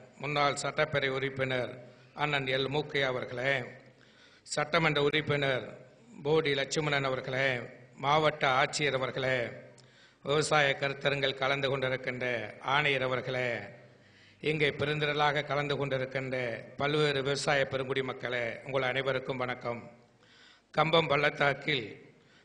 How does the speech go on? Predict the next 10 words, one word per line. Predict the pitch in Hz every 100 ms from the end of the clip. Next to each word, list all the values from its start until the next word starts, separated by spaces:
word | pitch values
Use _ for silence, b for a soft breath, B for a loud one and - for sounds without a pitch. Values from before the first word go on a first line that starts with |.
| _
பல்லாயிரக்கணக்கான | 151 156 165 160 160 156 147 143 147 143
ஏக்கரில் | 135 151 147 151 147 139 117 - - - _
பல்லாயிரம் | - 139 156 156 151 147
விவசாயிகள் | 143 156 151 151 139 151 143 104 - - b b b b 156
தென்னையை | 160 180 170 160 139 113 -
விவசாயம் | 151 165 165 160 147
செய்து | 165 143 143
பிழைப்பு | 143 147 147 147
நடத்தி | 143 139 135
கொண்டிருக்கின்றோம். | 131 131 127 127 127 123 127 143